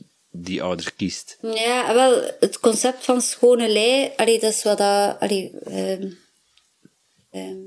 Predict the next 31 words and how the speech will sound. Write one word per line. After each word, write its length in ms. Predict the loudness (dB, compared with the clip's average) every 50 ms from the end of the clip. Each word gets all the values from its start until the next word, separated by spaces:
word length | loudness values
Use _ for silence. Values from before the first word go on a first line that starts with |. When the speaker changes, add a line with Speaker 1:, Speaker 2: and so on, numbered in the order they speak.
| -20 -20 _ _ _ _ _ _ _ _ _ _ _
Speaker 2:
mijn 300 | -6 -4 -2 -2 -2 -4
criticus 520 | -4 -8 -6 -2 -2 -2 0 -2 -4 -4 -4
van 200 | -2 -2 0 0
binnen 200 | 0 0 -2 -2
kan 220 | -2 -2 -2 0
daar 120 | 0 0
al 140 | 0 -2 -2
direct 340 | -2 -2 -4 -4 -4 -6 -4
zeggen 240 | 0 0 0 0 0
van, 440 | -2 -2 -2 -2 -2 -4 -6 -6 -4
"Zo 160 | -2 0 0
zei 260 | 0 2 0 0 0 0 -2
een 80 | 0
goed 180 | 0 0 0 0
mens 260 | 0 -2 0 -2 -2
en 120 | -2 -4
vertrekt 420 | -6 -8 -8 -6 -8 -8 -6 -6 -4
met 80 | -4
een 60 | -4 -4
schone 380 | -6 -6 -4 -2 0 0 0
lei." 180 | 0 0 0 -2
Maar 140 | -2 -4 -4
ik 80 | -2
geloof 240 | 0 2 2 4 4
niet 140 | 4 4 4
dat 140 | 4 2 2
dat 200 | 0 -2 -2 -4 -10 -16 -20 -20 _ _ _ _
bestaat, 680 | 2 2 2 2 0 -2 0 0 0 0 -2 -4 -4 -4
die 100 | -4 -4
schone 420 | -2 2 4 6 6 6 4 2
lei. 360 | 2 2 2 0 -2 -4 -8